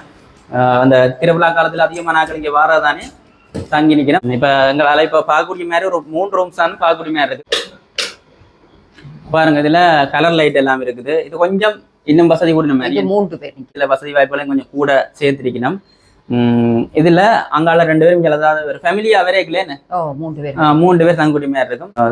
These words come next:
Speaker 1: ரூம்ஸ்கள்ல இருக்கிற மாதிரியே சோப்புகள் சகலதும் இருக்குது. ஆ, அதை விட நீங்க கேட்டு மேலதிகமான விஷயங்களை வந்து நேரடியா நீங்க கேட்டுக்கொள்ளலாம். இன்டர்காம் இருக்கு தானே, ஒரு அவசரங்கள் எதுவும் சொல்லி சொன்னாலும் உடனே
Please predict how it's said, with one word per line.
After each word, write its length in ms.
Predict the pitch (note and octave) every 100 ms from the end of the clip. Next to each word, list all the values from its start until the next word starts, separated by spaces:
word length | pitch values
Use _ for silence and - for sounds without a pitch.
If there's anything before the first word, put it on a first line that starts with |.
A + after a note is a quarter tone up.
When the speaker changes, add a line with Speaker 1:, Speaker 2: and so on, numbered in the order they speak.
| B2+
Speaker 1:
ரூம்ஸ்கள்ல 440 | E3 F3 F3 D#3+ D#3
இருக்கிற 320 | D3+ D3+ D3+
மாதிரியே 420 | D3 C#3 D3 D3+ D3
சோப்புகள் 420 | D#3 C#3+ D3 D3 D3
சகலதும் 420 | D3 E3 E3+ E3+
இருக்குது. 340 | D#3+ C3 B2+ D#3+ A3+ _ _ _
ஆ, 160 | B2 B2
அதை 240 | C3 D#3+
விட 220 | E3 E3+ G3+
நீங்க 180 | F3+
கேட்டு 720 | F3 F#3 G3 - G3+ G3+ F#3 E3+
மேலதிகமான 480 | F3 F3 F3+ F3 E3
விஷயங்களை 420 | D#3 F3+ F3 E3+
வந்து 200 | E3+ F3+
நேரடியா 540 | F3 E3+ E3 E3+ F3
நீங்க 160 | E3+ D#3
கேட்டுக்கொள்ளலாம். 600 | E3 F3+ E3+ E3 D3+ C#3+
இன்டர்காம் 400 | D3+ E3 F#3 F3+
இருக்கு 200 | F3 E3
தானே, 240 | C#3+ C#3 - _ -
ஒரு 140 | C#3+
அவசரங்கள் 460 | D3 D3+ D#3+ D#3 D#3+
எதுவும் 280 | D#3 D#3 C#3+
சொல்லி 180 | C#3+ C#3
சொன்னாலும் 280 | D3 D#3
உடனே 220 | F3 D#3+